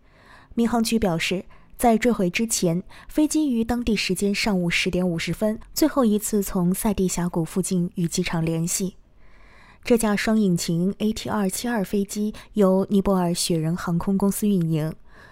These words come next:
当时正从首都加德满都飞往距离其西部两百公里的城市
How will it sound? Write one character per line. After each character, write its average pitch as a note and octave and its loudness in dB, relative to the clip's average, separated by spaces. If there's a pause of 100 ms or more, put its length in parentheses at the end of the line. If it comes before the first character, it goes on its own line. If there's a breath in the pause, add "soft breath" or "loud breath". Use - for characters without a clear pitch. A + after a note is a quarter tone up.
(120)
当 C#4+ 0
时 A3+ 0
正 A3 0
从 F3+ 0
首 F#3 0
都 F3 0
加 F#3+ -2
德 F#3+ -2
满 D#3+ -2
都 G3 0 (240 loud breath)
飞 D4+ 0
往 G#3+ 0
距 A#3 0
离 G#3+ 2
其 G#3+ -2
西 A3+ 0
部 A3 0
两 F#3+ 0
百 F3+ -2
公 G#3+ -2
里 F3+ 0
的 F3+ 0
城 F3 -2
市 - -2